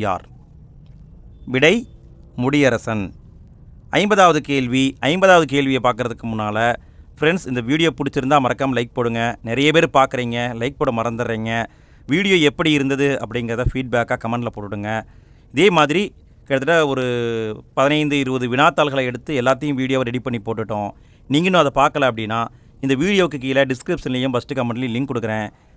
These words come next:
மறக்காம அந்த லிங்கை கிளிக் பண்ணி எல்லா கொஸ்டின் பேப்பரையும் அட்டெண்ட் பண்ணுங்க. எல்லா வினாத்தாள்களையும் அட்டெண்ட் பண்ணும்போது நமக்கு ஒரு ஐடியா கிடச்சிரும். இப்படி தான் கேள்வியை கேட்க போறாங்க, நம்ம இப்படி தான் பதில் கொடுக்கணும் அப்படிங்கிற ஐடியா கிடச்சிரும். அதுக்காகத்தான் நம்ம இந்த மாதிரியான முயற்சிகள்லாம் பண்ணிகிட்டு இருக்கோம்.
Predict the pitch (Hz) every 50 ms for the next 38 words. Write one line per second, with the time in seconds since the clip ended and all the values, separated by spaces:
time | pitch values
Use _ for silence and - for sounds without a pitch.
0 | _ _ - 120 143 151 - 170 160 165 175 165 156 135 131 123 135 165 160 170
1 | 143 127 127 117 - 131 113 110 113 113 117 - - - - - - _ 127 139
2 | 165 175 170 156 - 151 139 180 170 151 143 135 - 131 139 139 120 139 135 127
3 | 120 113 110 107 104 107 107 110 104 - _ _ _ _ _ _ _ _ - 127
4 | 131 147 185 208 208 202 196 190 180 175 165 156 139 143 170 185 202 - 175 156
5 | 147 139 160 151 131 110 143 139 135 127 123 117 110 110 107 120 131 123 131 160
6 | 160 156 139 127 143 165 180 160 135 117 - - 107 104 - - - _ _ -
7 | _ - 104 117 117 139 165 196 170 139 151 160 156 156 151 127 139 131 127 131
8 | 120 123 120 117 120 156 196 185 160 143 139 117 135 139 160 180 165 127 127 127
9 | 147 160 151 139 123 120 - 127 123 113 95 110 123 120 113 110 110 113 120 120
10 | 107 107 101 - - - 101 104 104 - _ _ _ _ - _ - 123 139 160
11 | 151 165 147 131 135 131 175 170 151 131 135 - 135 123 127 120 123 120 120 120
12 | 120 117 120 113 113 120 131 123 123 127 123 117 113 113 110 113 104 101 - 135
13 | 170 208